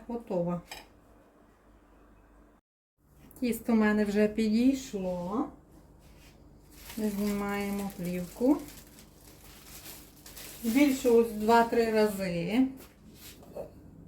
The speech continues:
Ось таке пухкеньке. Зараз я всипаю ш-, трішки пергаментний папір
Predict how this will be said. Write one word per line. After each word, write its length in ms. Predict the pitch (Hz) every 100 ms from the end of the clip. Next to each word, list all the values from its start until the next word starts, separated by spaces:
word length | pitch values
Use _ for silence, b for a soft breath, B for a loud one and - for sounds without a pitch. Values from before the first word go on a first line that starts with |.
| - - - - - - - - - - - - - - - - -
Ось 140 | 196 -
таке 280 | 202 - 190
пухкеньке. 960 | 196 185 - - 175 170 170 - 247 262 - - - - - - - - - - - - - - B B B B B -
Зараз 360 | 233 226 208 214
я 220 | 214 214 - 202 -
всипаю 580 | - - 214 202 202 190
ш-, 120 | - -
трішки 500 | - 214 208 - 190 - - B B B B -
пергаментний 600 | 214 208 208 202 190 202
папір 500 | 190 202 196 202 175